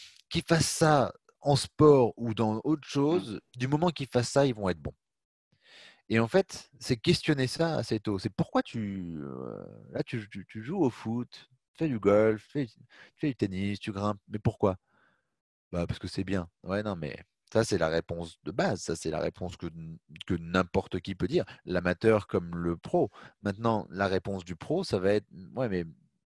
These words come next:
Speaker 1: pourquoi c'est bien ? Qu'est-ce que tu défends ? Qu'est-ce que tu viens, qu'est-, qu'est-ce qui vient te faire vibrer ? Quelle valeur ça vient nourrir, ça ? Et ça, euh, être capable, en fait, de, de répondre à cette question-là, c'est pas, c'est pas, c'est pas, c'est pas simple.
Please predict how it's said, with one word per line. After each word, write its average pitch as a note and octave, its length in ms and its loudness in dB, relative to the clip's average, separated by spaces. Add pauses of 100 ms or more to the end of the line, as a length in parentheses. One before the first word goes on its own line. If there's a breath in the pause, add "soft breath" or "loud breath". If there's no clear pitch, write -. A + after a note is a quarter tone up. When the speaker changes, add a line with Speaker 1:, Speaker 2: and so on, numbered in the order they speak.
Speaker 1:
pourquoi A2+ 240 -2
c'est F2+ 120 -4
bien ? D#2+ 180 -6 (800)
Qu'est-ce - 140 -12
que - 40 -14
tu A2+ 60 -12
défends ? G2+ 340 -2 (140)
Qu'est-ce G2 120 -14
que - 60 -16
tu G2+ 60 -14
viens, G2+ 240 0
qu'est-, F2 480 -6
qu'est-ce A2+ 160 -4
qui - 80 -10
vient G2+ 160 0
te - 80 -10
faire G2 160 0
vibrer ? F2+ 540 0
Quelle G#2+ 180 0
valeur A2+ 360 6
ça A#2 120 2
vient G2+ 200 2
nourrir, G2+ 460 0
ça ? D2 200 -8 (920 loud breath)
Et A2 120 4
ça, F3 520 2
euh, F#2+ 600 4
être - 140 -6
capable, C3+ 320 2
en G#2+ 80 4
fait, B2 220 0
de, D#2+ 640 2
de E2+ 80 -4
répondre G#2+ 320 -4
à - 20 -2
cette - 120 -8
question-là, G2 480 -2 (360)
c'est - 200 -12
pas, A2+ 100 2 (120)
c'est G2 160 -8
pas, F#2 160 -2 (100)
c'est - 120 -8
pas, F2+ 180 0
c'est F#2 160 -6
pas F2+ 100 0
simple. - 300 -6